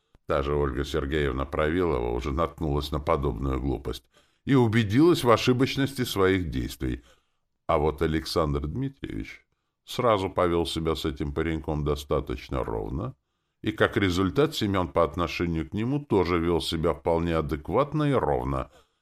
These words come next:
Так что уже только из-за этого стоило бы понимать, что бывают моменты, когда надо уметь отступать от своих своеобразных принципов, которые могут в таких ситуациях только мешать.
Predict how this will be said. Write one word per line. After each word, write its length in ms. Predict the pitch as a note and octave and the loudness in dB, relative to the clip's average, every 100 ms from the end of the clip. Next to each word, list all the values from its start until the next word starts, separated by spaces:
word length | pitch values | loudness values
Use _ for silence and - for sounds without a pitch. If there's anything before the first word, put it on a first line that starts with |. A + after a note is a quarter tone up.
| _ - | _ -6
Так 160 | B1 | -6
что 240 | - - C2+ | -6 -2 -2
уже 220 | C2+ C#2 | 0 -4
только 400 | C#2+ B1+ - C2 | -4 -6 -4 -4
из-за 220 | B1 C2 | -2 0
этого 440 | D#2 A#1+ A#1+ G#1 G1+ | 0 0 -4 -8 -8
стоило 420 | - B1 G#1 G#1 | -6 -6 -4 -8
бы 140 | G#1+ | -10
понимать, 500 | - B1+ A#1+ A#1+ A1 | -8 -6 -4 -6 -6
что 220 | - - | -10 -8
бывают 560 | A1 B1+ B1 B1 G1+ - | -6 -4 -2 -2 -4 -6
моменты, 580 | C2+ F2+ C3+ C#3 - - _ _ _ _ _ - | -6 -4 -4 -4 -8 -10 _ _ _ _ _ -6
когда 340 | E2+ E2 D3+ | -4 -2 -2
надо 300 | C#3+ B2+ G2+ | -2 -2 0
уметь 340 | G2 F#2+ G2 G2 | 0 0 -2 -4
отступать 640 | - - A2 A2 A1+ - | -6 -4 -4 -2 -4 -4
от 160 | - - | -12 -10
своих 360 | - A1 A1 | -8 -6 -6
своеобразных 840 | - B1 B1+ B1+ B1+ A#1 - - - | -6 -2 0 0 -2 -4 -6 -10 -4
принципов, 580 | C#3 D3+ D3 - A#2+ - - _ _ _ | -2 -2 -4 -4 -6 -8 -20 _ _ _
которые 500 | B2 G#2 D3+ C#3+ C3 | 2 8 8 10 8
могут 360 | A#2 A#2 G2+ G2 | 6 4 2 0
в 40 | |
таких 320 | G2+ F2 F2 - | 0 0 -2 -2
ситуациях 640 | D#2+ C#2+ G2 B2 G#2 D#2+ | -2 4 4 4 2 0
только 300 | E2+ D2+ F2 | 0 0 0
мешать. 500 | F2 F#2+ - - - | 0 -2 -2 -4 -6